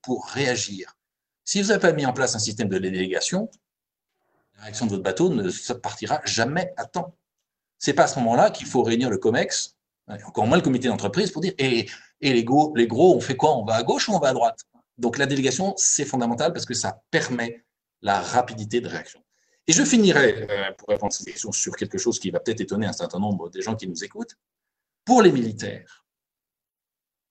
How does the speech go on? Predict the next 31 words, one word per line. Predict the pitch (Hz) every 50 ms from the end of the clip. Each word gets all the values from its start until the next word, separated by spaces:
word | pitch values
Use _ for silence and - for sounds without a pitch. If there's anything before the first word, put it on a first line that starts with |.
| _ _ _
la | 104
quintessence | - - 233 233 233 214 190 - - 156 143 127 117 107 - -
de | - 95
l'esprit | 98 117 - - - - 165
de | -
discipline, | 110 110 - - 90 - - 104 113 147 180 - - _ _ _ _ _ _ _ _ _ _ _ _ _ _ _ _ _ _ _ _ _ _ _ _ _ _ _ _ _
quintessence | 180 185 170 165 151 120 - 127 117 110 104
de | 92
la | 82 85
discipline, | 82 - - 80 - - 113 123
la | 160 -
discipline | - 123 - 165 - - 139 123 104
militaire | 98 92 90 - 107 92
ne | 87 85
sert | - - - -
qu'à | - 98
ça, | - - - 92 98 - - _ _ _ _ _ _ _ _ _ _ _ _ _ _ _
c'est | _ - - 110
l'initiative | 107 110 117 120 117 - 104 90 - 120 107 92
au | -
combat. | - 82 76 71 - - _ _ _ _ _ _ _ _ _ _ _ _ _ _ _ _ _ _ _ _ _ _
La | _ _ _ _ _
quintessence | - 156 147 147 - 139 120 - - 117 110 104 95
de | 90
la | 82 85
discipline | 85 117 131 - - 107 101 - - 101 95 85 80
militaire, | 90 110 110 101 92 - - 90 92 101 101
c'est | - - - 113 104
l'initiative | 101 107 123 131 143 151 156 156 165 185 208 190 - - - 160 156 - - - 165 151 135 - - - _ _ _ _ _ _ _ _ _
au | 107 101
combat. | - - 82 - - -